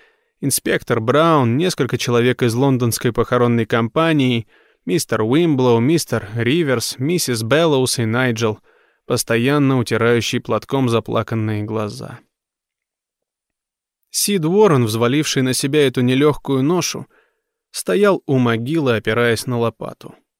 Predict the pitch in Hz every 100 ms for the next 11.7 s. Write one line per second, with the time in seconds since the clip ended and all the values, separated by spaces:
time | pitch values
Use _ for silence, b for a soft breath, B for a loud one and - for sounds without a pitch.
0 | _ _ _ _ _ _ _ _ - 120
1 | 123 120 151 139 - 185 135 123 - 175
2 | 143 - - 156 156 147 147 135 143 147
3 | 139 165 117 110 123 147 _ _ _ _
4 | _ _ _ _ _ - - 190 156 170
5 | 196 151 131 120 131 120 120 - - 185
6 | 160 131 131 120 - _ _ _ _ 139
7 | 143 120 127 135 117 113 101 95 85 _
8 | _ _ _ _ _ _ - - 135 131
9 | - 147 147 139 147 147 143 151 - 147
10 | 131 123 147 147 - 139 127 127 139 -
11 | 135 123 117 156 143 127 107